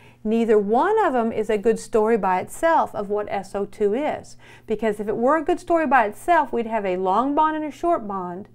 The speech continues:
But we don't see that. We see equivalent bonds where they're about the same size. And it's kind of an averaging out. We have a single bond and a double bond here. You average that out, that's like a bond and a half.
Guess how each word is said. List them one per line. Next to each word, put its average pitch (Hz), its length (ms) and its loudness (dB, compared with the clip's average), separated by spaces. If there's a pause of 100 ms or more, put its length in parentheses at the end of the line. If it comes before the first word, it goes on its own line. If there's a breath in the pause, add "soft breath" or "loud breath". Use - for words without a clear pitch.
(440 loud breath)
But 214 100 2
we 226 160 2
don't 254 240 0
see 330 240 2
that. 220 240 0
We 202 120 -2
see 196 220 -4
equivalent 330 640 -2
bonds 175 460 -4 (260 loud breath)
where 226 400 4
they're 208 160 0
about 196 360 0
the - 60 -18
same 190 280 -6
size. 311 480 -6 (260 loud breath)
And 233 140 0
it's 233 100 -2
kind 269 180 -2
of 269 60 -2
an 294 140 -4
averaging 320 600 -2
out. - 440 -4 (340 soft breath)
We 226 160 0
have 220 120 0
a 196 60 -4
single 311 340 -4
bond 302 300 0
and 247 100 0
a 220 40 -2
double 254 260 2
bond 240 260 0
here. 285 160 -4
You 262 180 -4
average 247 340 -2
that 233 200 0
out, 277 220 -2
that's 269 160 -10
like 247 160 -4
a 240 40 -4
bond 185 280 -6
and 208 80 -8
a 233 60 -8
half. 277 380 -10